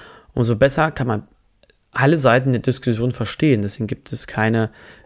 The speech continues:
ich zeig auf dich und du bist der Schlechtere oder du wirst bevorteilt. Nein, wir haben in Deutschland, das will ich auch zum Schluss nochmal sagen, ein super Gesundheitssystem. Egal, ob man gesetzlich oder privat versichert ist.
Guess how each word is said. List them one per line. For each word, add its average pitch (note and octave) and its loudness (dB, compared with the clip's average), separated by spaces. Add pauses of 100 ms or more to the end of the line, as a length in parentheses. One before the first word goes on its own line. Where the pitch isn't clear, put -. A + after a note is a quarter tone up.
(580)
ich - -4
zeig - 0
auf D#3 4
dich D3 2
und C3 2
du C3+ 0
bist C#3 0
der A#2 2
Schlechtere D3 2
oder A2+ 0
du A#2 -6
wirst A#2+ -4
bevorteilt. B2 0
Nein, A#2+ 0 (420)
wir A2+ 0
haben C#3+ 2
in A2+ -2
Deutschland, A#2 2
das A2+ -4
will B2 -4
ich B2 -2
auch A2 -2
zum - -10
Schluss C3+ 0
nochmal G#2 0
sagen, G#2+ -4 (380)
ein G#2 -8
super B2+ 2
Gesundheitssystem. - -10 (640)
Egal, B2+ 2
ob - -8
man G#2+ -4
gesetzlich A2+ -4
oder - -2
privat A2 -8
versichert A#2 -6
ist. - -6